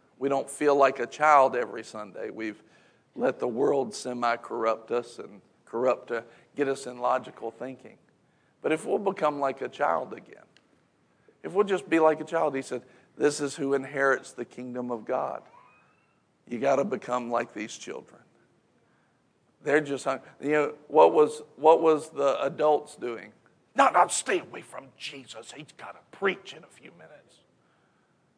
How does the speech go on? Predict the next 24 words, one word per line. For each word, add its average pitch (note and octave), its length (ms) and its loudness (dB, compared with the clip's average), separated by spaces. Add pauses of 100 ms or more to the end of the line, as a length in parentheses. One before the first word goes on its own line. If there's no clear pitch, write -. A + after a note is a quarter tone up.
(120)
Jesus A#2+ 180 -10
said, E3 180 0
"Let D#4+ 220 0
'em C4+ 140 -4
come C#4 340 -8
to - 140 -12
me." F#3+ 220 -18 (1080)
How G3+ 120 4
many F3 200 4
people D#3 380 -2 (180)
just D3 220 -4
wanna C#3+ 240 -2
go C3+ 280 0
to A2 200 -10
Jesus A#2+ 680 -12 (800)
every D3+ 580 4
day? C3+ 460 -2 (1300)
The D3+ 100 2
devil's F3 380 10
trying D#3 300 4
to D3 80 -4
tell D3+ 320 4
you, - 260 -6 (480)
"No, G3 320 12